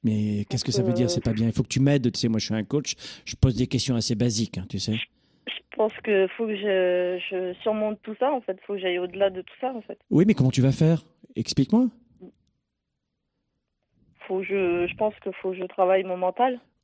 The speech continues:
Speaker 1: Oui, mais comment tu vas faire pour travailler ton mental ?
Speaker 2: Ça va pas être évident, oui.
Speaker 1: Quoi d'autre ?
Speaker 2: Si je suis toujours en doute, euh, oui, ça va pas être évident.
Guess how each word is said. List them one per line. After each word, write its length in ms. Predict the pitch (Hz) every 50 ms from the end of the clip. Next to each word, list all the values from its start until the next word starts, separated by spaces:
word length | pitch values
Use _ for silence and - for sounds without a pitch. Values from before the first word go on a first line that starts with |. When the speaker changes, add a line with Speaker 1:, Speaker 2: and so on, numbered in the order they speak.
| _
Speaker 1:
Oui, 100 | 156 156
mais 80 | 175 165
comment 200 | - 151 165 165
tu 100 | - 170
vas 100 | 165 156
faire 180 | - 185 175
pour 120 | - 147 131
travailler 200 | - 143 139 135
ton 100 | - 135
mental ? 460 | 135 135 135 - 151 156 151 143 135 - _ _ _ _ _ _ _ _ _ _ _ _ _ _ _ _ _ _ _ - - - - - _ _ _ _ _ - - _ _ _ _ _ _
Speaker 2:
Ça 120 | - 202
va 20 | 196
pas 160 | 190 - 208
être 180 | 220 208 - 220
évident, 400 | 220 214 214 196 - 302 330 311
oui. 200 | 254 262 302 311 - _ _ - - _ - 381 - _ _ _ _ _ _ _ _ -
Speaker 1:
Quoi 100 | 156 151
d'autre ? 340 | 143 156 151 139 - - -
Speaker 2:
Si 80 | - 226
je 60 | -
suis 120 | - 226
toujours 380 | - - 254 240 247 262 233 240
en 180 | 240 240 233 220
doute, 280 | 214 226 277 294 240 _ -
euh, 200 | 214 202 202 196
oui, 200 | 208 233 294 330 -
ça 60 | -
va 140 | 196 190 196
pas 160 | - - 208
être 100 | 202 -
évident. 380 | 220 202 202 208 190 226 302